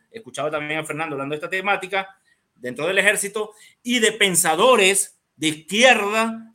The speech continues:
que estaban en distintos ámbitos de la vida social venezolana.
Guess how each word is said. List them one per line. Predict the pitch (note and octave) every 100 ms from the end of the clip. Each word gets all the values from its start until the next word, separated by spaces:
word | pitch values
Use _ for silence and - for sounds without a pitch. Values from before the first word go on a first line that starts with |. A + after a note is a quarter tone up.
| _
que | D#3 G#3 A#3 D3
estaban | C#3+ - A3 A3+ G3+
en | E3+
distintos | D#3+ F3 F3 F#3 D#3
ámbitos | F#3 F#3+ G3 G#3 G3 D3
de | D3
la | C#3
vida | D3 D#3
social | D3+ - C3+
venezolana. | C3+ C3+ C3 C3 E3 C3+ F2+